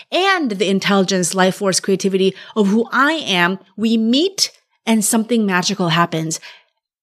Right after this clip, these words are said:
I feel like that's what really happens in coaching, as opposed to this exchange of, "I give you coaching and you receive it." There's the coach and then there's the coachee, right?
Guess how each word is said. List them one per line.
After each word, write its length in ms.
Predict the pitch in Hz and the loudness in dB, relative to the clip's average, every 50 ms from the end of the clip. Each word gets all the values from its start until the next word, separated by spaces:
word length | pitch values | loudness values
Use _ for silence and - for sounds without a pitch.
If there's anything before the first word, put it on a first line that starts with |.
| - | -4
I 80 | - 254 | -4 -2
feel 200 | 233 - 302 285 | -2 0 0 0
like 200 | 277 262 202 185 | 0 0 0 0
that's 420 | 170 226 302 381 - - - - | 0 0 0 0 -4 -8 -8 -4
what 280 | - 185 180 - - - | 0 2 2 0 0 -2
really 180 | 196 185 180 170 | -2 0 0 0
happens 440 | 156 - 170 165 - 180 170 160 | 0 -2 -2 -2 -2 -2 -2 -2
in 140 | - 185 175 | -2 -2 -2
coaching, 560 | 160 - - 175 175 - - 170 156 165 185 - _ _ _ _ _ _ _ _ _ | -2 -2 -2 -2 0 0 -2 -2 -2 -4 -6 -14 _ _ _ _ _ _ _ _ _
as 200 | - 196 185 180 | 2 2 4 2
opposed 460 | 185 - - - 185 170 160 - - - | 0 -2 -2 0 2 2 2 0 -2 -4
to 280 | 165 160 165 165 175 _ _ _ _ _ _ _ _ _ _ _ _ _ | -4 -4 -4 -6 -10 _ _ _ _ _ _ _ _ _ _ _ _ _
this 360 | - 180 165 151 - - - - _ _ _ _ _ _ _ | 0 2 2 2 2 -2 -4 -8 _ _ _ _ _ _ _
exchange 520 | - 180 - - - - 180 170 170 165 160 | -4 -2 0 0 0 0 0 0 -2 -2 -2
of, 200 | 156 151 160 - _ - | -4 -4 -6 -8 _ -2
"I 180 | 175 180 180 | -2 0 0
give 260 | 170 - - 185 165 | -2 0 0 0 0
you 100 | 175 165 | 0 -2
coaching 360 | 160 - - 165 156 - 175 170 | -2 -2 -2 -2 0 0 0 0
and 140 | 160 160 | 0 0
you 80 | 156 151 | 0 2
receive 380 | 156 156 151 - - 233 233 - | 2 2 2 0 0 0 -2 -4
it." 260 | - - - - - _ _ _ _ _ _ _ | -6 -10 -12 -16 -16 _ _ _ _ _ _ _
There's 280 | - 175 165 160 156 151 | -2 0 0 0 0 -2
the 100 | - 170 | -6 -8
coach 720 | - - - 190 196 220 220 226 - - - - - _ - | -8 -4 0 2 2 2 2 0 0 0 0 -2 -6 _ -4
and 180 | - 175 160 | -2 0 0
then 100 | 151 156 | 2 2
there's 160 | 156 156 151 151 | 2 2 0 0
the 80 | 156 | -4
coachee, 680 | - - - 175 165 - - - 240 226 160 - 170 175 190 | -6 -2 -2 -2 0 0 0 0 2 0 -2 -4 -8 -6 -2
right? 300 | - 113 131 208 - | 0 0 0 0 -2